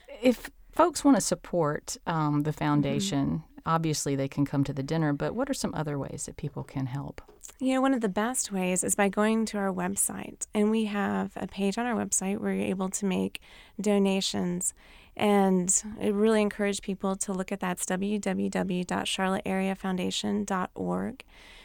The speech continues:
Speaker 2: And so just encourage anyone that loves art and music or has been touched by it in their own lives to consider supporting a child. You know, don-, donation as small as twenty-five, thirty-five dollars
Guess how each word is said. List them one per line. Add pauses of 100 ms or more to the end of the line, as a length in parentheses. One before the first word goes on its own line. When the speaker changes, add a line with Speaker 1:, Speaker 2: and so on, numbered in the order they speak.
(140)
Speaker 2:
And
so (180)
just
encourage
anyone
that (360)
loves
art
and
music
or
has
been
touched
by
it
in
their
own
lives (300)
to
consider
supporting (180)
a
child. (360)
You
know,
don-,
donation
as
small
as
twenty-five,
thirty-five
dollars